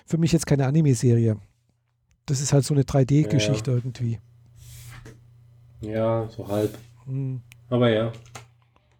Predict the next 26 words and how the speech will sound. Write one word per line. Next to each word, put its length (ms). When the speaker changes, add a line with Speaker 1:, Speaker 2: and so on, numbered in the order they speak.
Speaker 1:
Ja, 300
also 200
wie 100
gesagt, 340
auf 180
Crunchyroll 520
gibt's 240
ein 60
paar 240
chinesische 560
An-, 160
Anime-Serien, 720
äh, 320
die, 220
wie 140
gesagt, 300
mir 140
auch 140
nicht, 400
nicht, 380
nicht 200
zusagen. 440
Aber 100
das 80
ist 60
halt 240